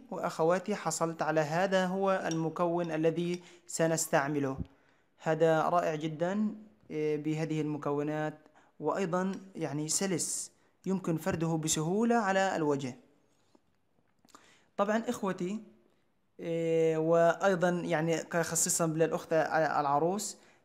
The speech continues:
هذه المكون كيف طريقة استعماله وطريقة استخدامه؟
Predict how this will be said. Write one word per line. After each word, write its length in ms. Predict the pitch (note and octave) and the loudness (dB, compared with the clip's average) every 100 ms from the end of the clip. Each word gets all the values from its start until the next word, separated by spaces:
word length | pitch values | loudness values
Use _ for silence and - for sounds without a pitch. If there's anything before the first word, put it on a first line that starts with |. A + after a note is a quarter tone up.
| _ | _
هذه 640 | - G3+ G#3 F#3+ F#3 F#3+ F3+ | 0 4 4 2 -2 0 0
المكون 760 | E3 D#3+ D#3+ D#3+ E3+ D3+ D3+ | 0 0 0 0 2 2 2
كيف 280 | D3+ A3 G#3+ | 2 0 0
طريقة 400 | G#3 F#3+ F#3 E3+ | -2 0 -2 -2
استعماله 520 | D#3+ F3 D#3 D#3 C#3+ | -2 -2 0 0 0
وطريقة 480 | C#3 C#3+ E3+ F#3 - | -4 -2 -4 -4 -6
استخدامه؟ 760 | E3 F3+ E3 E3 F#3 F3+ G3+ | -6 -6 -4 0 0 0 -2